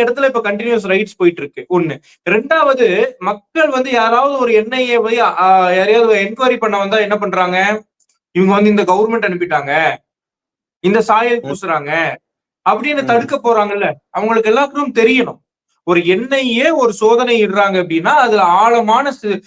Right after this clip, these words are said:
Speaker 1: காரணங்கள் இருக்கும். இன்னைக்கு பிடிபட்டவங்க எல்லாம் யாருங்க?
Speaker 2: இல்ல, நான் உங்க கேள்வியை வந்து, அ, கொஞ்சம் டிஃபரெண்டா பெர்ஸ்பெக்டிவ் யோசிக்கணும்னு நினைக்கிறீங்க. நீங்க எடுத்த உடனே ரொம்ப சாவகாசமா காங்கிரஸோட பத்தாண்டு கால ஆட்சி,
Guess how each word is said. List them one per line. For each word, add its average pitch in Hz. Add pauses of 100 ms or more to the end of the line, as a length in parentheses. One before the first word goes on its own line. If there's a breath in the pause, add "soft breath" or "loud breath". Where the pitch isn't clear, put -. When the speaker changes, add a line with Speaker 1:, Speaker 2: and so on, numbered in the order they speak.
(160 soft breath)
Speaker 1:
காரணங்கள் 233
இருக்கும். - (160)
இன்னைக்கு 240
பிடிபட்டவங்க 277
எல்லாம் 240
யாருங்க? 208 (1700 soft breath)
Speaker 2:
இல்ல, 208
நான் 147
உங்க 165 (100)
கேள்வியை 214
வந்து, 185 (400)
அ, 147 (260)
கொஞ்சம் 143
டிஃபரெண்டா 190
பெர்ஸ்பெக்டிவ் 170
யோசிக்கணும்னு 156
நினைக்கிறீங்க. 135
நீங்க 196 (140)
எடுத்த 226
உடனே 233
ரொம்ப 220
சாவகாசமா 190 (420)
காங்கிரஸோட 214
பத்தாண்டு 170 (220)
கால 165
ஆட்சி, 175